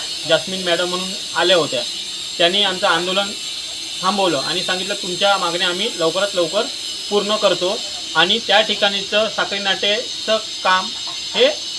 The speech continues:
थांबवलं होतं. परंतु सहा फेब्रुवारीला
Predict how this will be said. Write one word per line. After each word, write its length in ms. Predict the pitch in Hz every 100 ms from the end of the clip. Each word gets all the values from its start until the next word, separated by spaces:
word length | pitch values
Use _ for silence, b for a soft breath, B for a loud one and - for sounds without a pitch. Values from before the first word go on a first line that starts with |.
| - -
थांबवलं 380 | 247 226 190 143
होतं. 200 | 127 120 - - -
परंतु 360 | 214 254 240 214 123 - - - - - - -
सहा 300 | 208 208 240 262 -
फेब्रुवारीला 640 | 202 202 220 214 196 160